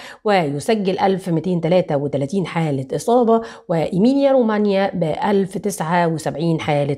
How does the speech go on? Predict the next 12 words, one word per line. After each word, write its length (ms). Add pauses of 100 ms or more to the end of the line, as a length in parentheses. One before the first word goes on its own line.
(120)
إصابة. 600 (380)
وتفصيلًا 540
لهذه 600
الأعداد، 500
فإن 260
أعداد 440
الإصابة 420
في 120
إيطاليا 360
لليوم 480
كما 300
ذكرنا، 580